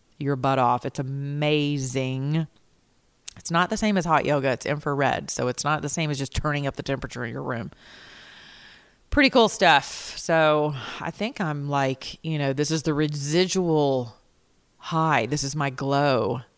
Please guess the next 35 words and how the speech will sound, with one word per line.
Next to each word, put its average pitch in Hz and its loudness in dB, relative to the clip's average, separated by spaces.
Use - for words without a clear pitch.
<laughs> - -12
from 147 -4
just 143 -6
naturally 139 0
burning 131 -2
crap 135 -2
out 131 -2
of 123 -6
my 120 -4
body. 160 -10
It's - -10
awesome. 139 -2
You 127 -10
should 123 -10
try 123 -2
it. 139 -10
I'm 143 -2
studying 151 0
all 247 10
about 175 6
it 143 4
right 147 2
now, 160 2
so 180 0
I 180 4
should 202 -4
be 208 -2
an 202 0
expert 196 -2
no 175 -2
less 170 -2
than - -20
thirty 147 -4
days. - -10
<laughs> - -20